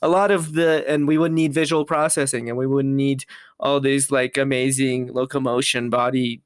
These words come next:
movement behaviors that organisms do. Or maybe it's kind of a truism, but, like,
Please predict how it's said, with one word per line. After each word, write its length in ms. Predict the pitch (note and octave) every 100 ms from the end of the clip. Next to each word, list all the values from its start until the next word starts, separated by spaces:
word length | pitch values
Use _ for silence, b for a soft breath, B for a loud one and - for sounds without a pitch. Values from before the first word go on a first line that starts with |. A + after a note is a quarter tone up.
| -
movement 520 | C3 B2+ B2+ A2+ - _
behaviors 520 | B2+ B2+ A#2 C3 A#2+
that 120 | A#2 -
organisms 540 | G#2+ B2 A#2+ B2+ C3
do. 320 | D3+ D3 - B B B - _ _
Or 160 | D3 C#3
maybe 340 | E3+ F3 G3
it's 200 | F#3 D#3+
kind 180 | - E3+
of 60 | D#3+
a 60 |
truism, 400 | D3+ C#4+ F#3+ D#3
but, 100 | C3
like, 240 | B2+ B2+